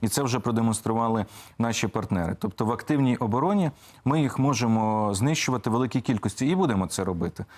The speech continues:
І другого, третього Бахмуту не буде. Я думаю, це теж треба, щоб було очевидно і зрозуміло. І ще один момент, який так само важливий. Ви зверніть увагу, що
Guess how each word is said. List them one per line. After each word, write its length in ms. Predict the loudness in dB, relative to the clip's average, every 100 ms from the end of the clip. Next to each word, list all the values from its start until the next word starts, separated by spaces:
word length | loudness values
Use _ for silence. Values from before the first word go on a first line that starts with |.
| -20 -16 -2
І 180 | 0 2
другого, 440 | 2 0 0 0
третього 360 | -2 -2 0 0
Бахмуту 420 | 0 0 0 0
не 100 | 0
буде. 320 | 0 -4 -6 -12 -4
Я 140 | 0
думаю, 280 | 2 2 2
це 140 | 0 0
теж 200 | -2 0
треба, 400 | -2 0 0 -2 -10 -20 -10
щоб 280 | -4 0 2
було 420 | 2 2 2 0 0
очевидно 480 | -2 0 0 2
і 40 | 2
зрозуміло. 580 | 2 2 2 2 0 -4 -10 -20 -20 _ 0
І 240 | 2 2
ще 200 | 2 0
один 220 | 0 0
момент, 360 | 2 2 0 -2
який 220 | -2 -2
так 160 | -2 -2
само 300 | 0 0 0
важливий. 400 | 0 0 0 2
Ви 60 |
зверніть 360 | 0 0 0 0
увагу, 300 | 0 0 0
що 320 | -2 -2 -2